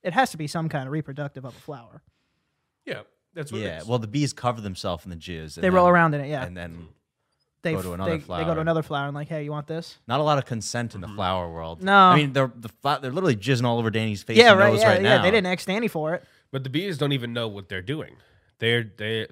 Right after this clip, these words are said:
Speaker 2: the flowers trick them into doing it for them by giving them a sweet surprise.
Speaker 1: Wow, then, then these flowers are really bad people. Get rid of them all. Cut, keep, I like how we keep, keep cutting down the trees.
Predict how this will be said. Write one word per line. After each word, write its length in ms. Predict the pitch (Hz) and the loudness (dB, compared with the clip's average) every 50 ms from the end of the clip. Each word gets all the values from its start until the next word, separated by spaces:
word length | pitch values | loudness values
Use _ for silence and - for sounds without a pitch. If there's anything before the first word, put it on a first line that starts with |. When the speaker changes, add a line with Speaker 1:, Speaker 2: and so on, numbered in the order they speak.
| 92 95 | -14 -18
Speaker 2:
the 80 | 98 | -16
flowers 500 | - - 131 123 127 123 117 107 104 - | -10 -4 -2 0 0 0 0 -4 -6 -10
trick 320 | - - - 151 143 - - | -8 -4 -4 -4 -4 -4 -8
them 220 | - 98 95 87 | -16 -16 -16 -16
into 180 | 90 87 - 101 | -18 -20 -20 -18
doing 220 | 92 104 98 95 | -16 -16 -14 -14
it 100 | 95 92 | -16 -16
for 240 | - - 117 117 110 | -14 -12 -10 -10 -10
them 240 | 90 78 67 73 95 | -10 -14 -18 -20 -14
by 140 | - 98 92 | -10 -8 -8
giving 280 | 95 101 98 90 95 | -8 -8 -12 -14 -14
them 80 | 92 87 | -16 -16
a 20 | 87 | -18
sweet 240 | - - 104 90 - | -18 -18 -20 -20 -20
surprise. 380 | _ _ - 104 98 80 - - | _ _ -18 -18 -18 -18 -18 -14
Speaker 1:
Wow, 220 | - 151 143 135 139 139 | -10 -6 -6 -6 -8 -10
then, 100 | 139 151 - | -14 -12 -10
then 160 | 156 156 156 | -8 -6 -4
these 160 | 165 170 156 | -4 -4 -4
flowers 420 | - - 156 143 143 139 135 139 147 | -4 -4 -4 -4 -4 -6 -8 -10 -12
are 60 | 139 | -12
really 320 | 139 143 147 143 143 143 | -12 -10 -10 -10 -10 -10
bad 260 | 139 147 139 139 139 | -10 -10 -10 -12 -12
people. 420 | 135 156 147 135 - 139 127 143 - _ - | -12 -12 -14 -12 -12 -12 -14 -14 -14 _ -4
Get 160 | - 185 180 | -2 0 4
rid 80 | 180 175 | 6 4
of 80 | 165 147 | 4 4
them 100 | 135 127 | 0 -8
all. 220 | 127 127 123 - - | -8 -10 -12 -6 0
Cut, 200 | - 240 - - | 0 0 2 2
keep, 180 | - 269 - | 2 2 6
I 80 | 202 214 | 6 8
like 200 | 226 226 226 - | 8 8 8 8
how 100 | 220 202 | 6 4
we 100 | 190 185 | 4 4
keep, 220 | - - 269 - | 0 -2 -4 0
keep 180 | - - 339 320 | 4 4 6 6
cutting 200 | - 277 208 202 | 6 4 4 4
down 120 | 180 170 156 | 2 0 0
the 40 | 151 | -2
trees. 340 | - - 151 139 143 147 | -6 -8 -8 -8 -8 -12